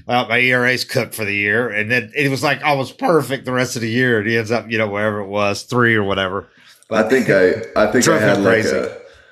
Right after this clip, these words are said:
Speaker 2: I had, like, an eight or something at the end of April. And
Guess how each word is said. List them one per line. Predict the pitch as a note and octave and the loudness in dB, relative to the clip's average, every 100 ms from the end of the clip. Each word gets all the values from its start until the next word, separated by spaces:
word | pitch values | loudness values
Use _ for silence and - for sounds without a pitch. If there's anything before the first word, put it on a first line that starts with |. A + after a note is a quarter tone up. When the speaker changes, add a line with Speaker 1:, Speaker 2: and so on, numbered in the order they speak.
| _ - | _ -4
Speaker 2:
I | - | 2
had, | C#3 G#2+ | 2 4
like, | G2 F2+ | 2 0
an | - - | -4 -2
eight | A2 G#2+ - | 4 4 2
or | F#2 | -4
something | - F2+ F2+ E2+ | -2 -6 -4 -6
at | E2+ | -6
the | - | -4
end | F#2 F#2 E2+ | -4 -2 0
of | D#2 - - - _ - | 0 -4 -10 -20 _ -2
April. | F#2 F#2+ - E2+ - - - | 2 2 0 -4 -4 -8 -10
And | F2+ F2 E2+ | -4 -4 -4